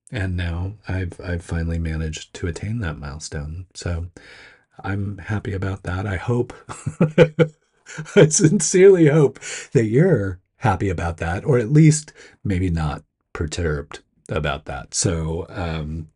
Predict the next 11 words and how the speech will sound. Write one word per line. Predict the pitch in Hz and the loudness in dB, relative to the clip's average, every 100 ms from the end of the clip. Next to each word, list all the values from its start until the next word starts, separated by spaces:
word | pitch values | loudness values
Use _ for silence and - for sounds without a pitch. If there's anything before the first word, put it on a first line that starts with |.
| _ | _
glad | - 113 110 | -6 -4 0
you're | 104 | 0
here. | 101 90 87 - - - - _ | 0 0 -6 -10 -20 -20 -20 _
Glad | - 107 92 92 87 | -6 -2 -2 -2 -4
that, | - 87 85 82 | -6 -4 -4 -6
uh, | - 80 76 76 76 - | -10 -8 -6 -6 -10 -12
I, | - 82 71 - | -8 -8 -8 -6
I | 90 | -6
got | 87 80 | -4 -6
to | - | -6
share | - 156 139 123 110 | 0 2 2 0 -4